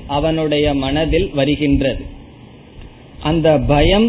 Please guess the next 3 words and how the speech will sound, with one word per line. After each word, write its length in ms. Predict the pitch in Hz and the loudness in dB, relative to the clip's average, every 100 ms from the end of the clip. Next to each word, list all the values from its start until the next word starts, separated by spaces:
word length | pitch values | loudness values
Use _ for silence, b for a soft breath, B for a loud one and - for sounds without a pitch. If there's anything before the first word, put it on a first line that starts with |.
| - | 0
இந்த 320 | 156 151 151 | -2 0 -2
ஸ்லோகத்திலிருந்து 1080 | 143 156 185 196 - 196 165 151 147 143 175 | 0 2 2 2 -2 -2 0 0 0 0 0
வெளிப்படுகின்றது. 1000 | 139 165 - 160 147 143 139 127 120 | 2 0 0 -2 0 -2 -2 -2 -6